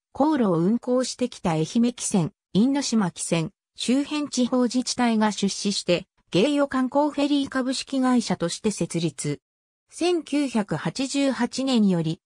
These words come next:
今治友浦木浦岩木佐島湯気行きな、ハブを結ぶ、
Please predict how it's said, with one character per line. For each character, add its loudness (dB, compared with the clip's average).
今 4
治 -2
友 2
浦 2
木 -2
浦 4
岩 2
木 -12
佐 -2
島 2
湯 2
気 2
行 -2
き -2
な、 0
ハ -4
ブ 0
を 2
結 0
ぶ、 -2